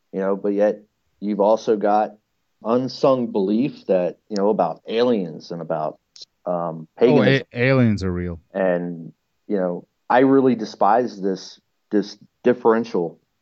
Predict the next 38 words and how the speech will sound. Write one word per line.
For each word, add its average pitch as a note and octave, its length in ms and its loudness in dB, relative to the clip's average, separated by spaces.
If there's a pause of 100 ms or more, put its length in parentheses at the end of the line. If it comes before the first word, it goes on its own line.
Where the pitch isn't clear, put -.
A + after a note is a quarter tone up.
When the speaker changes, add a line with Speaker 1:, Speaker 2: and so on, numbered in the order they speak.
(280)
Speaker 1:
between G2 600 -4
Christians G#2+ 460 -2
and F2 100 -8
Catholics A#2+ 460 -2
and F2 100 -8
pagans G#2+ 480 0
and, E2 180 -10
you F#2+ 80 -6
know, F2+ 200 -2 (340)
oh C3 160 8
my G#2 140 2
God, A2+ 240 2
if F#2+ 120 -12
you, G#2+ 120 -12
if G#2 160 -14
you B2 80 -12
consider A#2 300 -12
yourself G#2 360 -8
a - 40 -20
pagan, A2+ 400 -4
oh, G2 120 -2
you're G#2+ 280 -2
evil. A#2 440 0 (360)
You G#2 80 -6
know, G#2+ 120 2
why G#2 240 0
don't F3 220 -4
you E3 60 -6
look D3+ 160 -2
up - 100 -8
the A2 60 -8
definition B2 520 -6
of - 80 -12
it? - 100 -20 (440)
Speaker 2:
Yeah. C#3+ 280 0 (360)
Speaker 1:
And G#2+ 300 0 (200)
all C#3+ 380 0 (180)
paganism A#2 680 -4